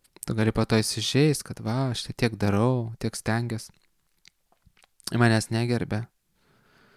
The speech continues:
Aš jau tiek tam vyrui tarnauju ir tai moteriai tarnauju, jis manęs negerbia ir aplinkiniai jau pradėjo nebegerbt. Dėl to, kad savęs negerbia. Aš tiek valstybei tarnauju, čia darau, manęs negerbia. Dėl to, kad savęs negerbia. Visi mato, kad tu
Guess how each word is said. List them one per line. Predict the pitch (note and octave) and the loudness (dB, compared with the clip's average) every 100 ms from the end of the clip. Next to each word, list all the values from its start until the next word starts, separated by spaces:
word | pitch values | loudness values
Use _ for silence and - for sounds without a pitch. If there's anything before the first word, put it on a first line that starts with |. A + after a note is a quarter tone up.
| _ _ | _ _
Aš | A#2 A2 | -6 -6
jau | - | 0
tiek | A#2+ | -2
tam | - A2 A2 | 0 -2 2
vyrui | A#2 A#2 | 2 2
tarnauju | - A2 A2 A2 A2+ A2 | 2 0 2 2 4 2
ir | |
tai | - A2 | 0 -2
moteriai | A2 A2 A2 | -2 -2 -6
tarnauju, | - G#2 G#2+ A2+ A2+ | -4 -4 -2 -2 -4
jis | - | -4
manęs | A2 G#2 | -6 -4
negerbia | G#2 G#2 A2+ A2 A2 | -4 -2 -2 -2 -2
ir | G#2+ | -4
aplinkiniai | - A2 - A#2+ | -2 -4 -2 -4
jau | A2+ | -2
pradėjo | A2 A2+ A2 | -4 -4 -6
nebegerbt. | A2 G#2+ A2+ - - | -6 -10 -10 -10 -8
Dėl | - | -8
to, | C3 D#3 | -4 -2
kad | D3+ | -2
savęs | - D#3 D#3+ A#2+ | -2 -2 -2 -2
negerbia. | A2 G2+ G#2+ G#2 - - - - | -4 -6 -10 -12 -14 -16 -12 -6
Aš | G#2+ | 2
tiek | D3 C#3+ | 4 6
valstybei | C3+ - B2+ C3 B2 | 2 4 4 6 6
tarnauju, | A#2 A2+ A2+ A2+ A2 A2 | 4 2 2 2 0 0
čia | - A2 | -2 2
darau, | G#2+ A2 A2 | 2 2 0
manęs | A2 G#2+ G2+ - | -2 -2 -4 -4
negerbia. | G#2 A2+ G#2+ A#2+ | -6 -4 -6 -6
Dėl | - | -6
to, | - | -8
kad | - | -4
savęs | F#3 F#3+ - | 0 0 0
negerbia. | G2+ F#2+ G2+ A2+ | -2 -2 -2 -2
Visi | C3+ - | -2 0
mato, | A#2+ E3 D#3+ - | 0 0 -2 -4
kad | A2 | -4
tu | G#2+ | -2